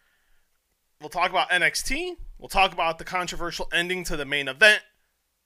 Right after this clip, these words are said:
We'll talk about the Raw ratings slipping a bit. The final U F C main event, pay-per-view main event of the year is set. A mega match to possibly start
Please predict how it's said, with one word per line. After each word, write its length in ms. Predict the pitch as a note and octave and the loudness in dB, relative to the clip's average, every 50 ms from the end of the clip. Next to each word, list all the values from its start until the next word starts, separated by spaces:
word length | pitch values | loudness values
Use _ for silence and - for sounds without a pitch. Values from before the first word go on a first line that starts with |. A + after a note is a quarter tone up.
| _ _ _ _ _ _ _ _ _ _ _ _ _ _ _ | _ _ _ _ _ _ _ _ _ _ _ _ _ _ _
We'll 80 | - C3 | -16 -4
talk 280 | - F#3 F3 F3 E3+ | 2 4 4 4 4
about 200 | - D#3+ C#3+ C3+ | 2 -2 -2 -2
the 80 | - C#3 | -2 -4
Raw 200 | B2 A#2 A2 G#2+ | -4 -4 -4 -4
ratings 460 | - - B3+ C#4+ C#4 C#4+ C4 B3 - | 0 4 4 4 4 2 0 -2 -2
slipping 360 | - - A#3 A3 - A3+ A3+ | 0 -2 -2 -2 -2 -4 -4
a 60 | A3+ G#3+ | -2 -2
bit. 240 | A#3 A#3 A3 - - _ _ _ - - - _ _ _ _ _ _ _ _ _ _ _ _ _ _ _ _ | 0 0 0 -2 -4 _ _ _ -20 -20 -20 _ _ _ _ _ _ _ _ _ _ _ _ _ _ _ _
The 100 | C3 C#3 | -14 -14
final 540 | - - - A#3+ A3 C4+ D4+ D#4 D4 C4+ B3 | -14 -2 2 4 6 6 4 4 0 -2 -2
U 320 | F3+ D#3+ E3 G3+ B3 C#4 | -6 -8 -8 -6 -2 0
F 140 | C4+ B3 - | -2 0 -2
C 360 | - - - - A#3+ A#3+ A#3+ A#3 E3 D3+ | -4 -6 -6 -6 -8 -10 -12 -12 -12 -12
main 460 | C3+ C#3+ D3 D#3 F3 F#3 G#3+ A#3+ A#3+ | -14 -14 -8 -6 -4 -4 -4 -2 -4
event, 480 | A#3 A3+ F#3+ E3 F#3+ G3+ G#3 A3 A3 - _ _ _ _ _ _ _ _ _ _ | -4 -6 -4 -2 -2 0 0 0 -4 -8 _ _ _ _ _ _ _ _ _ _
pay-per-view 500 | - A3 B3 B3+ - - G#3+ E3+ G3 G#3 | -4 -4 -4 2 2 2 2 2 -6 -10
main 280 | F3+ F3 F3 F#3+ G3 G3 | -8 -8 -8 -8 -8 -10
event 260 | F#3+ E3 F#3 G3+ - F3 | -8 -8 -8 -8 -8 -12
of 100 | D#3+ B2+ | -14 -14
the 100 | C3 A#2 | -16 -16
year 380 | A#2 C3 D3 E3 F3+ F#3 - _ _ - | -14 -12 -10 -10 -8 -10 -12 _ _ -6
is 220 | B2 A#2+ A2+ - | -6 -4 -4 -4
set. 540 | - - - - - - F#3+ A3+ C#4 - _ _ _ _ _ _ _ _ _ _ _ _ _ _ | -4 -2 -2 -2 4 6 6 6 6 2 _ _ _ _ _ _ _ _ _ _ _ _ _ _
A 120 | - A#2+ A#2+ | -10 -10 -10
mega 420 | B2 C3 E3 A#3 D#4 F4 F#4 E4+ | -8 0 2 2 4 6 4 4
match 500 | B3+ E3+ - - _ _ - - - - _ _ _ _ _ _ _ _ _ _ | 4 2 0 -2 _ _ -18 -18 -18 -18 _ _ _ _ _ _ _ _ _ _
to 80 | C#3+ - | -20 -16
possibly 520 | - - F3 F3+ F3+ - - D#3+ C3+ A#2+ | -10 -4 -2 -2 -2 -2 -4 -8 -10 -10
start 440 | - - - - F3 E3 E3+ - | -6 -6 0 0 2 0 0 -2